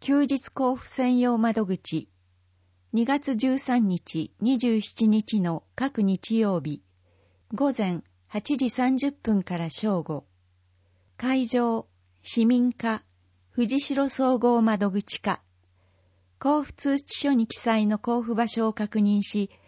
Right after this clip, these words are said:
必ずご本人がお越しください。交付申請は受け付けていません。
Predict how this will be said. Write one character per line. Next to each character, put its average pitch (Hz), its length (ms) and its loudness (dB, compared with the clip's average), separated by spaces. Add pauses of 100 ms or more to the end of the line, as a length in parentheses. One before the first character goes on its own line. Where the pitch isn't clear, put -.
(200)
必 226 100 0 (320)
ず 226 300 -2
ご 208 160 0
本 294 260 0
人 214 220 2
が 175 160 0
お 170 100 -6
越 202 180 -2
し - 40 -10
く 214 100 -6
だ 202 160 -2
さ 196 200 -4
い。 143 140 -6 (840)
交 269 160 0
付 269 140 -6
申 247 240 2
請 233 260 0
は 220 320 0
受 226 220 -2
け - 40 -16
付 - 160 -6
け - 40 -6
て 208 100 -2
い 180 100 0
ま 175 140 0
せ 180 260 -2
ん。 - 120 -8